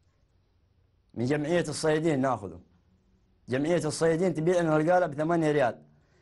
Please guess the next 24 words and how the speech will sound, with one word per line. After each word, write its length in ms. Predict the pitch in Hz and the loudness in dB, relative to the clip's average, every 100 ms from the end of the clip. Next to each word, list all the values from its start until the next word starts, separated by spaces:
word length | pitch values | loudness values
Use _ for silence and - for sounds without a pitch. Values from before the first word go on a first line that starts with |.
| _ | _
جانا 360 | 104 165 190 175 | -2 0 2 2
واحد 360 | 180 190 151 156 | 2 2 0 -4
موزع 520 | 170 185 156 151 - - | 0 0 0 -6 -8 -12
خارجي 520 | - 156 180 165 143 | -6 2 2 2 0
يوقف 340 | 151 175 165 131 | 0 0 0 -6
الشاطئ، 560 | 139 175 175 180 190 - - _ _ _ - | -4 0 0 0 -8 -10 -20 _ _ _ -8
نشتري 360 | 170 - 208 190 | -6 0 2 2
من 100 | 180 | 0
عنده 220 | 196 175 | 0 -2
بستة 360 | - 190 190 | -2 -4 0
ريال 180 | 185 208 | 2 2
وخمسة 360 | 165 175 147 147 | 0 -4 -2 0
ريال. 220 | 135 113 - _ _ _ _ _ _ _ _ _ _ _ _ _ _ _ _ _ _ _ _ _ - | 0 -2 -8 _ _ _ _ _ _ _ _ _ _ _ _ _ _ _ _ _ _ _ _ _ -2
إيش 180 | 208 202 | -2 0
ال-، 180 | 196 196 | 0 0
الاستغلال 1200 | 190 170 160 139 156 143 147 - 180 202 202 190 | -2 -4 -6 -6 -6 -4 -4 -2 0 4 2 2
ذا؟ 140 | 196 | 0
إحنا 140 | 175 208 | -2 -2
ما 120 | 208 | 0
إحنا 120 | 190 | 2
عارفين 280 | 180 175 190 | 0 0 -2
إيش 140 | 151 | -2
الموضوع 360 | 160 160 170 151 | -2 -2 0 -2
بالضبط. 520 | 123 117 131 - | -2 -2 -4 -6